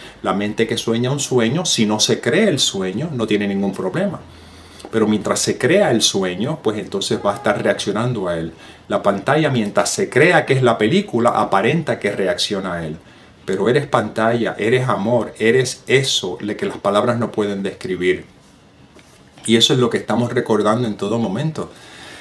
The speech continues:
Nada más, estos videos es ese recordatorio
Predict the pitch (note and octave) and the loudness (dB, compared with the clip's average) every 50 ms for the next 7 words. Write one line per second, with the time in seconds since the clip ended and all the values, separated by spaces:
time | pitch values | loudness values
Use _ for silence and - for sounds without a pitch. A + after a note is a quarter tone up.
0 | - - - - C3 D#3 D3+ C#3+ C#3+ D#3 D#3+ C3+ - - - B2+ - - D3+ C#3+ | -20 -8 0 4 4 6 6 6 6 4 4 4 2 0 -2 -2 2 2 2 2
1 | C#3+ C#3 C3+ C3+ C#3 C#3 C#3 C#3 D3 C#3+ D3 D#3 D3 - D3+ C#3 C3+ C#3 C#3 - | 4 4 4 6 6 6 6 6 6 4 4 4 2 0 -2 0 0 0 2 2
2 | C3 B2+ B2+ B2 A#2+ - C3+ C#3 C#3+ D3 D3 D3+ D#3 D#3 D3 - | 2 4 6 6 4 6 6 4 6 6 6 4 6 6 6 4